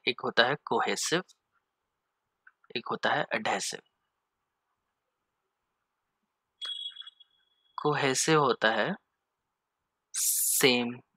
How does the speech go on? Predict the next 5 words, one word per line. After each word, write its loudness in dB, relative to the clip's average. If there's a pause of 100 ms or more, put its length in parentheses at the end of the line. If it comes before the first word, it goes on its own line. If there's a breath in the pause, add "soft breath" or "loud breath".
(2250)
type, 4 (220)
ठीक -6
है, -6 (160)
तो 4
मतलब 4